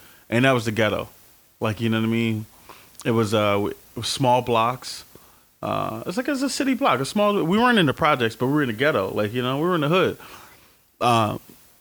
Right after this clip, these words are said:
but it was just the ghetto because it was where black people live. You know, it's, like, four or five family structures in, like, one house.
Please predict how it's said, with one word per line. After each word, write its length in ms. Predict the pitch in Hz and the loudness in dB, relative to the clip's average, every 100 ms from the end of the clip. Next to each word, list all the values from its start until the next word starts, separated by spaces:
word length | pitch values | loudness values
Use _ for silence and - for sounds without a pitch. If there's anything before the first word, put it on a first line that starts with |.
| - | 0
but 140 | 135 | 4
it 40 | 135 | 6
was 140 | 123 | 6
just 160 | 127 120 | 2 0
the 60 | |
ghetto 300 | 110 127 143 | 2 4 4
because 340 | 113 110 117 107 | 4 4 4 4
it 40 | |
was 420 | 107 104 101 - - - _ _ - | 2 2 0 -6 -10 -20 _ _ -6
where 240 | 113 110 | -2 -2
black 360 | - 107 110 110 | -2 -2 0 -2
people 180 | 113 | -2
live. 280 | 113 117 127 - | 0 0 -2 -2
You 100 | 117 | -2
know, 220 | 113 110 | 0 -2
it's, 140 | 107 | -2
like, 240 | 113 110 - - - _ _ _ _ _ | -2 -2 -4 -14 -20 _ _ _ _ _
four 260 | - 131 | -2 0
or 20 | 123 | 0
five 340 | - 123 123 | 2 2 2
family 300 | 131 127 120 | 2 2 2
structures 480 | - 131 123 127 113 | 2 2 2 2 2
in, 140 | 113 113 | 2 4
like, 220 | 110 104 | 2 0
one 240 | 110 127 131 | 0 0 2
house. 420 | 123 135 139 | 2 0 -2